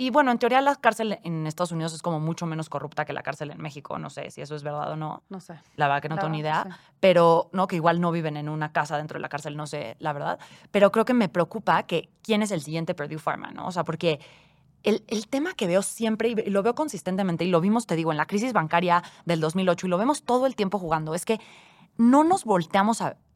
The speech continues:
Speaker 1: a, a revisar todas las piezas del rompecabezas que están mal diseñadas, o sea, la estructura. Fíjate al-, que algo que, este es un dato como muy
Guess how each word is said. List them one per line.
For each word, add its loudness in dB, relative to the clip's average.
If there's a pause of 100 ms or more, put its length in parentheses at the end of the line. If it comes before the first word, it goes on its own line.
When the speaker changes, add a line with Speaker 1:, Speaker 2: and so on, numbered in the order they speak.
(180)
Speaker 1:
a, 2
a -2
revisar -2 (580)
todas 4
las -4
piezas 0
del 0
rompecabezas -6 (260)
que 0
están -2
mal -2
diseñadas, -6
o -10
sea, -2
la 0
estructura. -4
Fíjate 0
al-, -2
que -4
algo 0
que, -2
este -8
es -6
un -2
dato -2
como -6
muy -4